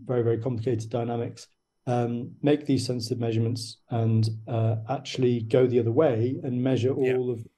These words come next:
Speaker 1: values of G everywhere. Um, because there's, um, there's certainly still a demand for finding every scrap of oil, you know, all the gold, all the lithium,
Speaker 2: <laughs>
Speaker 1: et cetera. And, and actually surveying the Earth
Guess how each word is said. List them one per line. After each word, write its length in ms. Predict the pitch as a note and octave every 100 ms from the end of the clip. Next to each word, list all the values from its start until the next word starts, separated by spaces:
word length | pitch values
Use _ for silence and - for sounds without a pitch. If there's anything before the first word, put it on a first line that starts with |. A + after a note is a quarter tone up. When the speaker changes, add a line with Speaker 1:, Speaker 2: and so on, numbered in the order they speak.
| B2
Speaker 1:
values 320 | A#2+ A#2 A2
of 160 | A2+ G#2+
G 500 | A2 C#3 B2+ A2+ - -
everywhere. 500 | A#2+ A2+ A2+ A2+ C#3 - - _ _ _
Um, 340 | C3+ C3 B2 B2+
because 380 | C3 C3 D3+ A#2
there's, 320 | B2+ - - -
um, 480 | C3+ B2+ B2+ B2+ - _ _ _ _
there's 180 | C#3+ A#2+
certainly 320 | E3 E3 D3
still 240 | B2+ D#3+ C3+
a 60 |
demand 480 | C3 D#3 C#3+ B2+ A2
for 80 | -
finding 400 | C#3 C3 B2+ C#3
every 180 | C3+ A2+
scrap 320 | - D3 C3+
of 100 | B2
oil, 400 | B2+ A#2+ C3 C3 - _ _ _
you 80 | C#3+
know, 140 | A#2+ B2
all 200 | D3+ C#3+
the 80 | C3
gold, 440 | C3+ B2+ B2 B2
all 160 | F3+ B2+
the 100 | B2+
lithium, 440 | C3+ C3+ C3 A#2+
Speaker 2:
<laughs> 180 | B2+ -
Speaker 1:
et 160 | C3
cetera. 320 | - - - - - - - - -
And, 460 | C3+ C3+ C#3 B2+ - -
and 100 | C#3+
actually 300 | E3 - C#3+
surveying 500 | A2 E3 D3 C#3 C3
the 120 | C3
Earth 400 | C3+ B2+ A#2 -